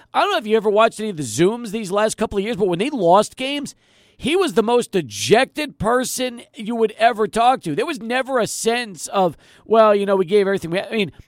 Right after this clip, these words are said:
you could see it just deflated him, uh, 'cause, I mean, that is one of those guys that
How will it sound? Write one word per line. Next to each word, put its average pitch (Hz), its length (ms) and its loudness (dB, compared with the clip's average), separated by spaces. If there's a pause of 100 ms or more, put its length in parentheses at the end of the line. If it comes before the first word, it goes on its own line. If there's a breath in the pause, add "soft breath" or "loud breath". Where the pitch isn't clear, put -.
(100)
you 311 100 -2
could 320 160 -6
see 240 160 -2
it 269 60 -2
just 180 300 -2
deflated 170 600 -2
him, 85 220 -12
uh, 147 80 -4
'cause, 185 200 -2
I 190 40 -2
mean, 180 400 -4 (220)
that 208 300 4
is 247 160 -4
one 214 140 0
of 202 80 -6
those 180 160 -2
guys 185 320 2
that 160 180 -2